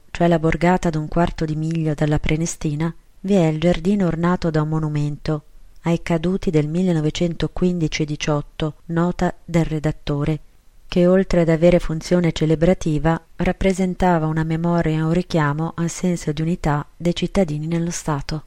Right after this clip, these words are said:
Quest'ultima funzione era promossa per favorire il consenso politico degli abitanti intorno alle autorità vigenti,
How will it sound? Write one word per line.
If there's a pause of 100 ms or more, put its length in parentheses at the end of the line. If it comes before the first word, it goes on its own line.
(320)
Quest'ultima
funzione
era
promossa
per
favorire
il
consenso
politico
degli
abitanti
intorno
alle
autorità
vigenti,